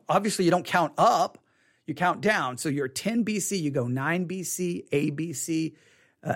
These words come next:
eight B C, seven B C, six B C, four B C, three B C, two B C, one B C, and then theoretically, there's, this, we can get to an argument, no year, zero, but zero one A D, zero, uh, or,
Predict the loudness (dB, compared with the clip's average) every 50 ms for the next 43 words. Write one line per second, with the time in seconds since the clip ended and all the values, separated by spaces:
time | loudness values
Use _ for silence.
0 | 2 2 2 2 2 0 -4 -4 -4 -2 -2 0 0 0 0 2 2 2 2 0
1 | -2 -2 -2 -2 -2 -2 -2 -2 -2 -2 -2 -4 -4 -4 -4 -4 -4 -4 -4 -2
2 | -4 -2 -4 -4 -2 0 0 0 0 -2 -4 -6 -6 -6 -4 -2 -2 -2 -2 -2
3 | 0 2 2 2 2 0 -2 -4 -4 -4 -4 -4 -4 -4 -6 -6 -8 -8 -6 -6
4 | -6 -6 -8 -8 -6 -6 -4 -4 -4 -6 -6 -6 -6 -4 -6 -6 -6 -6 -6 -4
5 | -4 -2 0 0 0 0 0 -2 -6 -6 -6 -6 -4 -4 -2 -2 -2 -4 -6 -10
6 | -20 _ _ _ _ _ -2 0 0 0 0 0 -2 -2 -6 -6 -8 _ _ _
7 | _ _ -6 2 4 6 6 6 6 4 4 2 0 0 0 0 -2 -4 -6 -8
8 | -12 -18 _ _ -2 -2 -2 -2 -4 -10 -12 -12 -12 -14 -14 -18 -20 -16 -14 -12
9 | -8 -6 -6 -4 -4 -6 -4 -4 -4 -2 0 0 0 0 -2 -6 -2 0 0 2
10 | 2 0 -4 -4 -4 -2 -2 -2 -4 -4 -4 -2 0 0 0 0 0 -2 -6 -8
11 | -14 -12 -2 4 4 6 6 6 4 2 2 2 2 2 0 -4 -6 -6 -6 -6
12 | -6 -6 -6 -6 -6 -8 -12 -14 -18 _ _ -6 0 2 4 4 2 0 -4 -6
13 | -8 -8 -10 -4 0 0 0 0 0 -6 -12 -18 -20 -20 -8 -4 -4 -4 -4